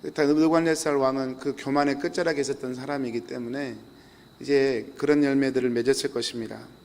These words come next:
그래서 다니엘이 조심스럽게 이야기를 하는 것입니다. "그 삶에서 돌이키십시오. 이제 마음을 좀 겸손하게 가지시고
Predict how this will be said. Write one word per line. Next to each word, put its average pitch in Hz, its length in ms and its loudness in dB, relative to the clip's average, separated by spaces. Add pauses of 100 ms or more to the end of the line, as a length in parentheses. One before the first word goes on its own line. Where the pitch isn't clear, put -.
그래서 160 160 -2
다니엘이 135 520 2
조심스럽게 139 880 0 (300)
이야기를 131 560 2
하는 160 160 -4
것입니다. 117 540 -2 (680)
"그 131 100 -6
삶에서 151 480 -4
돌이키십시오. 123 760 -6 (1160)
이제 135 200 4
마음을 135 380 4
좀 135 180 0
겸손하게 139 580 -2
가지시고 120 800 -6